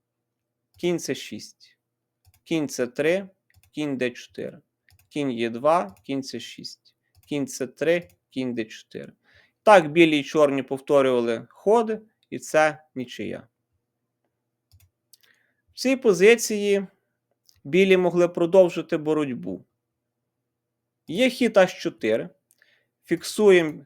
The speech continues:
чорних пішаків, захопили більше простору на королівському фланзі. Далі білих які є ідеї. Можна спробувати провести С три, щоб вигнати коня з Д чотири. Інша ідея — це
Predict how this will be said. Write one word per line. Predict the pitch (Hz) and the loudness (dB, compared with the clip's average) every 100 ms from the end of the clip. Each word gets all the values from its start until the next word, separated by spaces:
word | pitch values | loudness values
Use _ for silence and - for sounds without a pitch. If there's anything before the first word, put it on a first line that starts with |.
| _ | _
чорних | - 147 135 135 135 | 2 4 4 0 -8
пішаків, | 151 - 151 - 170 139 | -10 -8 -10 -6 -8 -6
захопили | 139 - 139 170 151 | -6 -6 0 2 2
більше | 135 139 135 | -2 -4 -4
простору | 123 120 113 - - 127 | -6 -2 -2 -2 -8 -8
на | 131 | -8
королівському | 131 135 135 135 135 - 135 139 | -8 -6 -4 -4 -8 -12 -12 -12
фланзі. | - 147 135 139 139 147 - _ - _ _ _ _ _ | -6 -2 0 -2 -8 -14 -16 _ -20 _ _ _ _ _
Далі | 151 185 220 214 | 2 4 4 0
білих | 156 180 180 175 175 | -4 -2 0 -2 -4
які | 156 - | -8 -4
є | 160 160 165 | -4 -2 -4
ідеї. | 139 127 110 101 98 - _ _ _ | -2 2 2 0 -6 -14 _ _ _
Можна | - 214 233 208 | 0 0 2 -2
спробувати | - 180 202 196 190 185 170 | -2 2 4 4 2 2 -4
провести | 165 156 170 165 - 147 | -2 2 2 2 -4 -10
С | - 143 | -8 -10
три, | _ 131 123 127 _ | _ -2 -2 -4 _
щоб | - 151 | -12 -10
вигнати | 131 147 143 143 139 | -2 -2 0 -6 -6
коня | 135 147 139 135 | -8 -6 -2 -4
з | 127 | -4
Д | 127 135 | -6 -8
чотири. | - - - 131 135 151 _ _ _ _ _ _ _ - | -10 -12 -4 -2 -2 -8 _ _ _ _ _ _ _ -4
Інша | 196 240 240 | -2 0 2
ідея — | 208 170 147 190 208 180 | 2 2 4 4 4 2
це | - 156 151 147 | -2 0 2 0